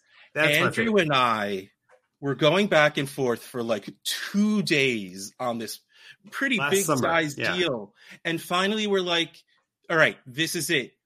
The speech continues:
Speaker 2: We'll do this. I'm gonna send it and we're good, right?" And then he rejects it. I'm like, "What are you talking about? We said we were gonna," he's like, "You said we were gonna do this." And I'm like,
Speaker 1: Yeah.
Speaker 2: "Oh,
Speaker 1: You're
Speaker 2: shit,
Speaker 1: missing
Speaker 2: that's
Speaker 1: Chris
Speaker 2: not what I
Speaker 1: Godwin.
Speaker 2: said."
Speaker 1: It's, like, the biggest player in the trade. Like,
Speaker 2: <laughs> I think I left off, like, Chris Godwin. Like,
Speaker 1: Yeah,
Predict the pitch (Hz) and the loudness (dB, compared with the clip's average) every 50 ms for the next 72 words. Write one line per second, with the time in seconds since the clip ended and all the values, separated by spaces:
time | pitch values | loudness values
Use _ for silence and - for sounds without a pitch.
0 | _ - 127 143 156 151 143 139 160 160 156 143 117 92 85 - - - - 139 | _ -6 -2 -2 -2 -2 -2 -4 -4 -4 -4 -4 -4 -6 -8 -10 -14 -10 -6 -4
1 | 131 135 139 131 131 - - 165 160 165 165 170 165 - 147 139 131 131 135 131 | -4 -2 -2 -4 -4 -4 -2 -2 -2 0 0 -2 -2 -2 -2 -4 -2 -2 -4 -6
2 | 113 - 156 151 113 98 90 117 113 117 127 151 151 - _ _ _ _ _ _ | -4 -4 -4 -4 -4 -4 -4 0 0 2 2 0 -2 -6 _ _ _ _ _ _
3 | _ _ _ _ _ _ _ - 147 139 139 131 151 156 143 120 - 151 135 - | _ _ _ _ _ _ _ -4 -2 -2 -2 -2 -2 -2 -4 -2 -2 -4 -4 -4
4 | - - 165 120 120 120 127 - _ _ _ _ _ _ _ _ - 247 302 302 | -6 -10 -8 -8 -8 -8 -8 -8 _ _ _ _ _ _ _ _ -8 -6 -4 -2
5 | 285 320 311 285 277 285 294 311 302 320 339 302 254 240 202 160 131 135 175 233 | -2 -2 -2 -2 0 2 2 2 2 0 -2 0 2 2 4 2 2 0 -2 -4
6 | - - 285 269 269 262 269 247 262 240 233 202 214 208 196 185 185 _ _ _ | -2 -2 -2 -2 -2 -6 -8 -6 -6 -6 -6 -6 -4 -4 -4 -4 -6 _ _ _
7 | _ - - - 185 233 294 320 - - 285 240 208 247 240 269 277 240 277 277 | _ -20 -20 -12 -6 -4 -4 -2 0 2 2 2 2 2 0 0 -2 -2 -2 -2
8 | 226 - 302 302 302 359 381 349 311 - - 226 220 220 220 214 208 170 175 156 | -2 -2 -4 -2 0 0 2 2 0 0 -2 -4 -2 -2 -2 -2 -2 0 0 0
9 | 131 113 - - - _ _ _ - 123 165 175 185 208 - - 196 160 - 196 | 0 -2 -4 -8 -18 _ _ _ -2 2 4 4 6 4 4 4 2 2 4 4
10 | 208 185 - - 196 202 226 202 151 123 120 120 135 135 160 170 165 - 180 156 | 4 4 6 6 8 8 8 8 6 4 2 2 2 4 4 4 4 4 2 2
11 | 147 185 185 170 185 165 - - - 190 190 190 190 190 185 185 180 - - 196 | 4 2 4 4 4 2 2 4 6 6 8 8 6 6 6 4 2 2 4 4
12 | 208 220 226 208 151 123 123 131 139 135 - - - - - - - - - - | 6 6 6 4 4 4 2 0 0 -4 -6 -10 -16 -20 -18 -14 -8 -6 -6 -2
13 | - - - - 247 262 262 254 240 233 233 247 226 - 226 - - - - 269 | 2 2 2 2 2 2 2 2 2 0 -2 -4 -4 -2 -4 -6 -6 -6 -8 -8
14 | 294 - - - - 196 156 165 170 156 143 110 110 113 127 139 131 147 117 | -8 -8 -6 -2 0 0 2 2 0 -2 -2 -4 -4 -2 -2 -2 0 0 -2